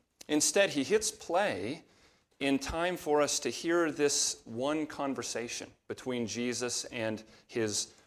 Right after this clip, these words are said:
brothers, it will tell us. Literally, his half-brothers.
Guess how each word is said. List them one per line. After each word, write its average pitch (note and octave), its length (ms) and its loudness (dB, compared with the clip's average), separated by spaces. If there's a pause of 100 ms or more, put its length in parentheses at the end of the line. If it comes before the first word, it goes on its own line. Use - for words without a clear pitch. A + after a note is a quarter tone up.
brothers, A2 680 2 (240)
it G#2 140 -8
will G2+ 80 -6
tell - 280 -8
us. - 240 -12 (320)
Literally, A#2 400 4
his G2+ 180 -6
half-brothers. A2+ 800 -2